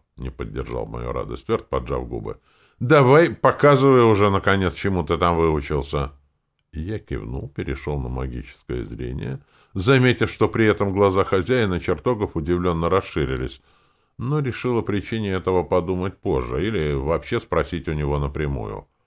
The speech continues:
Дальше я начал демонстрировать выученные мною руны небольших бытовых заклинаний. В общем, все то, что я выучил по тем записям, что прислал матушке Дель Ревик, и те, что я почерпнул из записей моего предка.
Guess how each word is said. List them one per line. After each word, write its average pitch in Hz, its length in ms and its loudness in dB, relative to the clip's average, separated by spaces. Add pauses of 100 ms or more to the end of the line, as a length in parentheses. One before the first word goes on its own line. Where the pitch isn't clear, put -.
(340)
Дальше 127 380 -6
я 69 120 -2
начал 73 360 -4
демонстрировать 71 840 -2
выученные 71 640 -2
мною 73 340 -2
руны 107 240 -6
небольших 78 560 -4
бытовых 82 480 -2
заклинаний. 65 800 -8 (420)
В - 60 0
общем, 156 300 2 (120)
все - 260 -2
то, 147 160 2
что 139 160 -2
я 104 180 6
выучил 101 420 0
по 90 140 2
тем 90 240 -4
записям, 90 480 -4
что - 160 -12
прислал 78 480 -2
матушке 73 520 -6
Дель 80 320 -4
Ревик, 95 520 -6 (480)
и 120 100 0
те, 160 160 4
что 151 160 0
я 127 140 6
почерпнул 120 640 0
из 90 80 0
записей 95 460 -2
моего 76 380 -2
предка. 57 580 -8